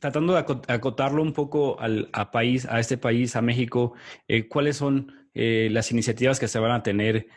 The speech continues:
eh, para poder, eh, am-, y aumentar la, la, la adopción? Me parece que es un, un, es un proyecto superinteresante, pero, pues, al ser una tecnología emergente muy nueva, eh, hay muchos temas tecnológicos que,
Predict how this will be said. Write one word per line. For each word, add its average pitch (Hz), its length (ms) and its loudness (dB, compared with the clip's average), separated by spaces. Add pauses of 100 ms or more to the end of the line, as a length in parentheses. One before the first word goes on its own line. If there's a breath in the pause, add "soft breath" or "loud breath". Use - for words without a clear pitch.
(180 loud breath)
eh, 104 180 0
para 104 280 -2
poder, 110 340 2
eh, 107 400 0 (240)
am-, 107 300 2
y 113 100 0
aumentar 107 540 2
la, 113 180 2
la, 98 380 -2
la 101 100 0
adopción? 117 560 0 (240 soft breath)
Me 107 80 0
parece 113 260 0
que 113 300 0
es 107 100 -2
un, 120 240 2
un, 113 280 -2
es 110 120 -2
un 117 240 0
proyecto 107 320 -2
superinteresante, 107 760 0
pero, 110 340 0 (340 loud breath)
pues, - 280 2 (360)
al 117 140 0
ser 135 140 2
una 143 100 2
tecnología 113 380 0
emergente 123 440 0
muy 120 220 2
nueva, 120 400 0 (300 loud breath)
eh, - 280 -4
hay 120 120 2
muchos 120 280 2
temas 120 260 0
tecnológicos 110 640 0
que, 101 320 0